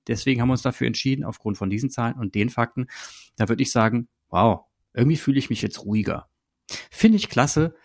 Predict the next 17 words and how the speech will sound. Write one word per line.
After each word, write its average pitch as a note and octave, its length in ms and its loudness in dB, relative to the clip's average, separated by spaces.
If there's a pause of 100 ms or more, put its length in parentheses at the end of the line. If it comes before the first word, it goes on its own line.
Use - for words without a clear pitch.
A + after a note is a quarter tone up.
(140)
jetzt - 160 0
habe D#3+ 140 4
ich D#3 100 -2
einen C3 60 4
Rahmen, A2+ 400 2 (180)
darin A#2+ 300 8
kann A2 180 2
ich - 140 -4
arbeiten, G#2 580 2 (140)
Dankeschön. A#2 720 2 (280)
Und A#2+ 160 0
das, - 240 2
das D#3+ 220 0
ist F#3 260 -4
eigentlich, C#3+ 460 0
glaube B2+ 300 4
ich, C3+ 300 -2